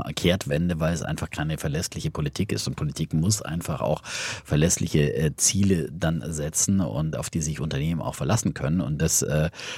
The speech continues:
tut Sunak eben nicht als Konservativer, der eigentlich viel Verständnis haben sollte für die Wirtschaft. Die britische Autoindustrie, die hat, äh,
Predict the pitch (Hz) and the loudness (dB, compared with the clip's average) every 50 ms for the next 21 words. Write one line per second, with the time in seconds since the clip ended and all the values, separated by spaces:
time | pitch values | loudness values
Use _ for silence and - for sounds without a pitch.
0 | - - - - 98 90 - - - 101 90 78 76 - - 73 69 76 78 107 | -12 -4 0 2 2 2 4 4 4 6 6 6 4 2 -2 -4 0 2 2 2
1 | 131 - - - 73 78 76 - - - - 87 104 113 101 80 67 65 69 - | 2 2 -2 -4 -4 -4 -4 -6 -6 -4 -2 0 2 2 2 2 2 0 -2 -4
2 | - - 85 80 82 76 82 78 - - 147 165 175 85 - 87 82 - - - | -4 -4 -2 0 0 0 0 0 0 0 0 0 0 0 0 -2 -2 -4 -6 -10
3 | - - - 80 - 76 - - 87 80 82 78 - 78 92 123 139 92 71 60 | -6 -4 -2 -2 -2 0 0 0 0 2 2 2 4 6 6 8 8 6 6 4
4 | 53 50 62 - - 69 65 69 65 65 78 85 - - - 98 101 - - 85 | 0 -2 -6 -4 -4 -4 -2 -4 -4 -4 -4 -4 -2 -2 0 -2 0 0 0 0
5 | 80 80 71 - - 82 78 78 78 - - - - 92 85 76 80 80 - - | 0 0 -2 -2 -2 -2 0 0 0 0 0 0 2 2 2 2 2 2 2 0
6 | - 80 - - 151 147 - - - - - - - - - - - | 0 -2 0 0 0 0 -2 -4 -10 -10 -8 -8 -8 -10 -10 -8 -6